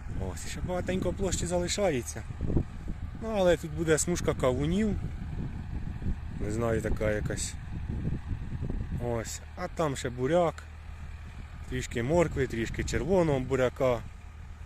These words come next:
Якийсь гарбуз. Коротше, квасоля. Чимось засадим. Цей рік мені хоч легше.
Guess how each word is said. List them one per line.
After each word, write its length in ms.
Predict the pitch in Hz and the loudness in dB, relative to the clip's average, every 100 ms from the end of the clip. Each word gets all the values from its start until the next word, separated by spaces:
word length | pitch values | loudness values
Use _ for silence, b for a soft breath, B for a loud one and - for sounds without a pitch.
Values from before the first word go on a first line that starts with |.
| - - - | -10 -8 -8
Якийсь 200 | 110 98 | -6 -2
гарбуз. 640 | 120 127 185 180 - - - - - - | -2 0 2 2 0 -4 -8 -8 -6 0
Коротше, 420 | 113 101 - - - - - | 2 2 -2 -6 -6 -4 -2
квасоля. 580 | 104 98 - 151 127 101 - - - - - - - - - - - - | -2 0 4 4 4 2 0 2 2 2 0 -2 -4 -4 -6 -6 -8 0
Чимось 360 | 156 165 151 | 4 6 4
засадим. 680 | 123 139 - 143 110 92 80 - - - - - - - - - - - - - - - - - - - - - - - - - - - - - - - - - - - - - - - - | 4 2 6 6 6 4 2 0 -2 0 0 0 0 0 0 0 0 0 0 -2 -6 -4 -2 -2 -2 -2 -2 -2 -4 -4 -4 -4 -4 -2 -2 -2 -2 -4 -4 -4 -4 -4 -4 -6 -6 -6 -2
Цей 180 | - 117 | 0 0
рік 180 | 131 127 | 0 0
мені 240 | 127 123 | 0 0
хоч 180 | 123 117 | 0 0
легше. 480 | 131 127 - 113 | 2 2 0 -4